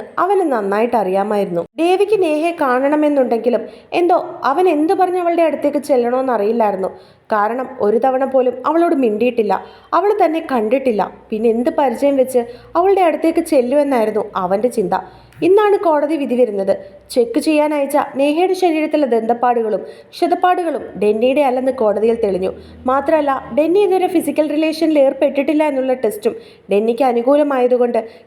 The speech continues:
കേസ് സ്പെഷ്യൽ ബ്രാഞ്ചിന് വിട്ടിട്ട് ഡെന്നിയെ കോടതി വെറുതെ വിട്ടു. ശ്രീ കോടതിയിൽ പോയിരുന്നില്ല. അവൾക്കറിയായിരുന്നു വിധി അങ്ങനെ വരുള്ളൂ എന്ന്. പണം വാരി എറിഞ്ഞ് കേസ് ജയിപ്പിച്ചതാണെന്നാണ് അവൾ പറയുന്നത്. അവനല്ല ചെയ്തതെന്ന് അവൾക്ക് മനസ്സുകൊണ്ട് അംഗീകരിക്കാൻ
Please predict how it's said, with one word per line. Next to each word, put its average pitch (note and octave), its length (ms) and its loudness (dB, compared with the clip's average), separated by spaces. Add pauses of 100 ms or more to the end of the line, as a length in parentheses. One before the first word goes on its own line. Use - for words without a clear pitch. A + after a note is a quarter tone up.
(120)
കേസ് F#4+ 360 0
സ്പെഷ്യൽ D4 340 0
ബ്രാഞ്ചിന് D#4 480 2
വിട്ടിട്ട് A#3 320 0 (180)
ഡെന്നിയെ G#3+ 400 0 (160)
കോടതി F4 380 0
വെറുതെ G3+ 400 2
വിട്ടു. G3 280 -2 (680)
ശ്രീ G4 220 0
കോടതിയിൽ E4 380 0
പോയിരുന്നില്ല. A3+ 540 0 (220)
അവൾക്കറിയായിരുന്നു B3+ 680 0
വിധി A#3+ 280 0
അങ്ങനെ G#3+ 240 0
വരുള്ളൂ G#3 380 0
എന്ന്. G#3 160 -2 (320)
പണം G#3 280 -2
വാരി B3 200 2
എറിഞ്ഞ് C#4 340 -2
കേസ് C#4 260 2
ജയിപ്പിച്ചതാണെന്നാണ് C#4 920 0 (120)
അവൾ F3+ 240 -2
പറയുന്നത്. F#3+ 480 0 (380)
അവനല്ല F4 460 0
ചെയ്തതെന്ന് E4 480 2
അവൾക്ക് C#4+ 260 -2
മനസ്സുകൊണ്ട് C#4 560 0
അംഗീകരിക്കാൻ C4 500 0